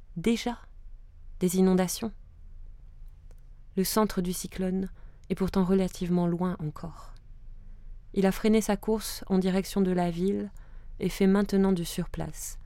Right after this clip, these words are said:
à quelques cent cinquante kilomètres dans le sud-est,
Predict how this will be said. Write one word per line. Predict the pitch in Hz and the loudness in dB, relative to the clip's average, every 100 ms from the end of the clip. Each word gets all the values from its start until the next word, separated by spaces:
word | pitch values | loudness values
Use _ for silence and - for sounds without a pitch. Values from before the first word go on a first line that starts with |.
| - - - - | -12 -14 -14 -6
à | 185 | -2
quelques | - 190 - | 0 0 -2
cent | - 214 | 0 0
cinquante | 202 185 190 185 | 2 0 0 0
kilomètres | - 185 175 180 180 - | 0 0 2 0 -2 -4
dans | 170 | -2
le | 160 | -2
sud-est, | 156 180 156 - - - | -4 -6 -6 -6 -8 -10